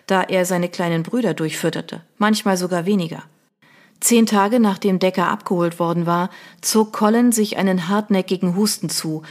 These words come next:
und hielt die anderen Zöglinge in dem zugigen, kalten Schlafsaal, in dem die Pritschen nur wenige Zentimeter voneinander entfernt standen, mit seinen ständigen Hustenanfällen wach. Er presste sich beide Hände vor den Mund, um das Husten zu unterdrücken,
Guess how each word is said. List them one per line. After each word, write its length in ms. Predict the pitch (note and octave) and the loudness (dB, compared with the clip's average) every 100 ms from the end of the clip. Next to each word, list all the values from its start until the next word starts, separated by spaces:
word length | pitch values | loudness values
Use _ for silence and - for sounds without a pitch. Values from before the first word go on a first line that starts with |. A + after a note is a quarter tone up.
| - - | -20 -12
und 180 | D3 D3+ | -8 -4
hielt 180 | E3+ D3+ | -4 -2
die 140 | E3+ | 0
anderen 360 | E3+ F#3 D#3+ D#3+ | 2 2 0 -2
Zöglinge 720 | - F#3+ F#3 F3+ F#3 F#3 G3+ | 0 -2 0 -2 0 0 -2
in 140 | E3+ | -6
dem 180 | D3+ D3+ | -6 -4
zugigen, 480 | - G#3 F#3 F3+ D#3+ | -2 0 -2 -4 -6
kalten 380 | - F3 F3 | -4 -6 -4
Schlafsaal, 680 | D3+ F3 E3+ E3+ - F3 F3+ - - - - | -6 -2 -2 -2 -2 -2 -2 -6 -20 -20 -2
in 120 | G#3 | 2
dem 220 | G#3 G#3+ | 4 4
die 100 | A3+ | 4
Pritschen 600 | A3 - C4+ - F#3+ E3 - | -2 -4 -4 -2 -2 -4 -2
nur 280 | G#3 A#3 F#3+ | 2 2 2
wenige 380 | G#3+ B3+ A3 G3+ | 2 2 2 -2
Zentimeter 600 | - F#3+ F#3+ F3+ G#3+ F#3 | -2 -2 -2 -2 0 -2
voneinander 580 | - E3 D#3+ F3 G3 F3 | -2 -4 -2 2 2 0
entfernt 400 | D#3+ - F3+ F3+ | -4 -2 -2 -2
standen, 480 | - E3 F3 F#3+ G#3 - - _ | 0 -2 0 -2 -4 -10 -20 _
mit 180 | A3 G#3+ | 0 2
seinen 300 | G#3+ G3+ F#3+ | 2 2 0
ständigen 560 | - G#3+ A3+ G3+ F3+ F#3 | 0 2 2 2 -2 -2
Hustenanfällen 760 | G#3 - F3 E3 E3+ D#3 D3+ | -4 -2 -4 -4 -4 -4 -4
wach. 240 | F#2+ - - _ _ _ _ _ _ _ | -6 -12 -18 _ _ _ _ _ _ _
Er 120 | - | -4
presste 440 | G3+ - G#3+ G#3 G3 | -2 2 0 2 -2
sich 200 | F#3 - | -2 -2
beide 240 | F#3+ F#3+ | 0 2
Hände 300 | F3 F#3+ F3 | 0 0 -2
vor 180 | D3+ D#3 | -4 -6
den 140 | D#3 D#3 | -4 -4
Mund, 280 | D3+ D#3+ | -2 -4
um 100 | C#3+ | -4
das 240 | C#3 C3+ - | -6 -6 -2
Husten 320 | F#3+ - E3+ | -2 -2 -4
zu 100 | E3 | -4
unterdrücken, 640 | C3+ D3+ D3+ F#3 F#3 D#3 | -4 -4 -2 -2 -2 -6